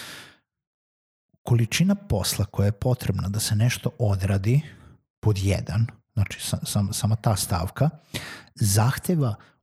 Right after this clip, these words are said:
ulaganje ne samo ličnog vremena, nego i celog produkcionog tima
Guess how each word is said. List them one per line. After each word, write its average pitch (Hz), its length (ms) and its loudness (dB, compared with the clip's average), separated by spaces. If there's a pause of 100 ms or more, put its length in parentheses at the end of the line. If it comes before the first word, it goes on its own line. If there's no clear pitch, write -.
(120)
ulaganje 101 840 4 (100)
ne 131 200 4
samo 151 560 2 (140)
ličnog 107 600 2
vremena, 98 540 4 (520)
nego 135 460 2 (120)
i 123 140 0
celog 175 480 0
produkcionog 139 720 2
tima 120 480 4